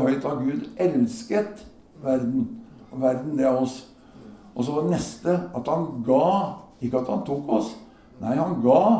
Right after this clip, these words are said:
oss Jesus Kristus. Og det er der hele greia ligger. Det er der hele greia ligger for å oppleve mer av Jesus også.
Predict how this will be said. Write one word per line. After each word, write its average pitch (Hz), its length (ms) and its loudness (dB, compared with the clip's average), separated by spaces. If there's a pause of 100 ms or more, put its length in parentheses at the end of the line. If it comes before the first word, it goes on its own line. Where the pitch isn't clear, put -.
(580)
oss 151 160 -2
Jesus 143 340 0
Kristus. 135 520 -2 (840)
Og 135 120 -2
det 151 80 0
er 151 220 -2
der 180 400 2 (760)
hele 135 400 2 (960)
greia 147 400 2
ligger. 131 240 0
Det 151 140 -2
er 151 80 -4
der 160 320 4
hele 156 200 0
greia 143 300 2
ligger 131 320 2
for 143 160 0
å 151 80 -2 (160)
oppleve 151 420 0
mer 135 240 0
av 139 100 0
Jesus 123 280 -4
også. 180 320 0